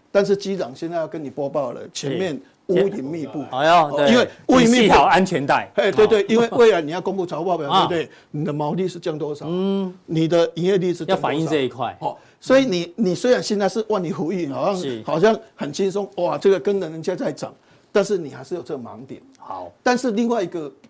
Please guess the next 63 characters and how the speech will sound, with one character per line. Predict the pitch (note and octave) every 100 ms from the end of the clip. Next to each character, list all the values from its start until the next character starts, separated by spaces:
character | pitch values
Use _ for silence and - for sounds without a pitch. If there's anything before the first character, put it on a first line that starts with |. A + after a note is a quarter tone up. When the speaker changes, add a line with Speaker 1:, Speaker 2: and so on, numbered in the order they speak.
| D3+
Speaker 1:
可 | C3+
能 | D3
就 | F3+ F#3+
比 | E3
较 | E3+
好， | D#3 A2 -
Speaker 2:
嗯。 |
Speaker 1:
就 | F#3+
是 | F#3 F#3 - - _
铜 | - E3
箔 | D#3
基 | D3 D3+
板。 | D3 - _ -
Speaker 2:
是。 | -
Speaker 1:
哦， | A#2+ - _ _ _ _ _
铜 | G3+ B3+
箔 | C4+ A3
基 | - A#3
板， | G3 D3+ B2+
像 | - G#3
台 | F3 E3
湾 | F3+
电， | F#3+ D#3 - - - -
铜 | G#3+
箔 | G#3+ F3+
基 | G#3
板 | G3 D3+ A#2+ _ _ _
做 | - G#3 E3+
成 | D#3 C#3+
那 | E3
个 | D#3+
印 | F#3+
刷 | D#3 D3+
电 | C#3+ D3+
路 | D3+
板。 | C3 - _ -
Speaker 2:
对。 | A#2+ G2
Speaker 1:
哦， | A#2 - _ _ _ _ _
那 | A3+ B3+ B3+
一 |
般 | G#3 A#3
来 | A3 F#3+
讲， | F#3+ C3
你 | C3+
可 | E3+
以 |
发 | D#3+ E3+ F3
现 | F#3+ C#3+
哦， | A#2+ - _ _ _ -
这 | B3+
个 | A3+
铜 | G3
箔 | F3 D3+
基 | F3+
板 | E3+
的 | A#2+
单 | A2+ D3
价， | D3+ E3
你 | A#2
看 | A2+ C#3
哦， | A#2+ A#2+
Speaker 2:
嗯 | B2+ C3
哼。 | C3+ C#3